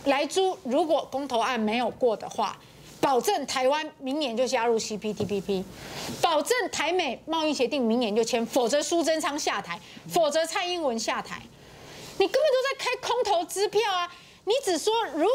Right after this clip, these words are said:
果莱猪过了，反莱猪过了哈，我们会怎样怎样怎样，会很惨哦，会没有工作，股市会跌哦，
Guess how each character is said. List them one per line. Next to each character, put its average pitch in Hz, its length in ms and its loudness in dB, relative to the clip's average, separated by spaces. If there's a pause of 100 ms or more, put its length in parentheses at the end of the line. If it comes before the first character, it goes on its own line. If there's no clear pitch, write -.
果 440 200 2
莱 254 280 -2
猪 392 240 2
过 403 380 2
了， 214 100 -4
反 226 240 -4
莱 226 180 0
猪 349 240 0
过 320 280 2
了 - 180 -6
哈， 247 280 -4
我 262 100 2
们 285 120 2
会 370 160 0
怎 214 200 -4
样 302 180 -2
怎 226 100 -2
样 302 180 0
怎 226 200 -2
样， 285 160 -2 (260)
会 440 140 0
很 330 180 2
惨 247 320 -2
哦， 240 80 2
会 403 140 2
没 370 80 2
有 359 100 2
工 359 240 -2
作， 359 240 2
股 277 180 -6
市 403 200 0
会 381 160 2
跌 269 340 0
哦， 277 140 -2